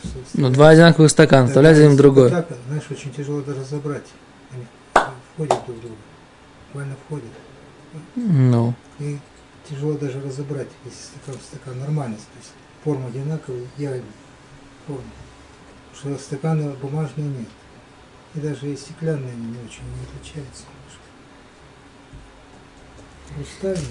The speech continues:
Speaker 1: может быть.
Speaker 2: То, Лойда, Кицур, в общем, Лимайсе.
Speaker 1: Не, ну да,
Speaker 2: Тут они приводят такое объяснение, что или Вильнюсский Гаон объяснял,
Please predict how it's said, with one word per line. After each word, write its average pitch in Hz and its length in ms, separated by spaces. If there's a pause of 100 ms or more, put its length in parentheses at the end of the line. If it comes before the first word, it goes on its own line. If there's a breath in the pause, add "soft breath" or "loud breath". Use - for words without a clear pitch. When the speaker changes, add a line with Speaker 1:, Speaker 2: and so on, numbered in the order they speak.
Speaker 1:
может 120 40
быть. - 460
Speaker 2:
То, 135 240 (400)
Лойда, 151 400
Кицур, 170 320
в 147 60
общем, 156 280
Лимайсе. 180 580 (1700 soft breath)
Speaker 1:
Не, 165 100
ну 160 120
да, 170 140
Speaker 2:
Тут 180 220
они 185 160
приводят 180 300
такое 180 220
объяснение, 175 320
что 147 260
или 151 420
Вильнюсский 175 380
Гаон 175 200
объяснял, 170 480